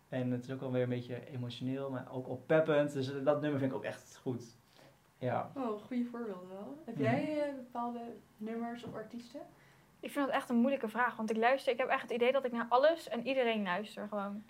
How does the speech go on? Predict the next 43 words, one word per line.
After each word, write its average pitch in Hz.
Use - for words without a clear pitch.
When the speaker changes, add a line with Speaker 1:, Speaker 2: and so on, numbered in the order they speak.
Speaker 2:
Ja. 214
Speaker 3:
Dat 233
ik 247
ook 247
nooit 269
één 277
artiest 254
kan -
<laughs> -
opnoemen 294
waar 220
ik -
naar 226
luister, 277
omdat -
ik 277
gewoon 226
alles 254
luister. 233
Ik 247
zou 233
denken, 226
heb 226
ik 220
nu 220
een 262
bepaald -
lied? 254
Ik 247
weet 269
wel 330
dat 302
ik 302
nu 285
heel 285
veel 269
naar, 254
eh, 226
She 233
Used 247
to 240
Be 233
Mine 226